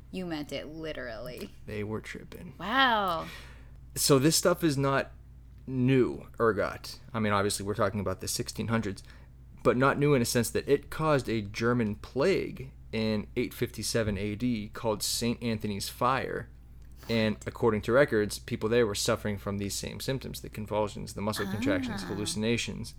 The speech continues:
Speaker 2: So how did that ergot just pop up all of a sudden? Well, the year prior,
Speaker 1: Mm-hmm.
Speaker 2: remember, the, the trials were from early
Speaker 1: Yeah.
Speaker 2: sixteen ninety-two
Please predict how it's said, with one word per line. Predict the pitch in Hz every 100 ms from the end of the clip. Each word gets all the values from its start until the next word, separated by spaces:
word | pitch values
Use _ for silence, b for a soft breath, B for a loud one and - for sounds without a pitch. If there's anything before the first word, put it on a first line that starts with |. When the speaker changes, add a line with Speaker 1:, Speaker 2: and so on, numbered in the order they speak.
| b b b b b b b - -
Speaker 2:
So | - 127 98 b b b - - -
how | - 123 117
did | 110
that | 104 - - -
ergot | 220 214 127 82
just | - -
pop | - 110 -
up | 110 -
all | 101
of |
a | 110
sudden? | - 104 - - -
Well, | 151 175 170 B B -
the | 120
year | 135 208 196
prior, | - 151 104 - 117 - - - -
Speaker 1:
Mm-hmm. | 202
Speaker 2:
remember, | 120 127 107 104 -
the, | 120 120 117 110 -
the | 117 117
trials | - 123 117 113
were | 113
from | - 107 98 - - - - -
early | 139 139 135 123 127
Speaker 1:
Yeah. | 190 208
Speaker 2:
sixteen | - - 139 113
ninety-two | 107 107 107 104 101 104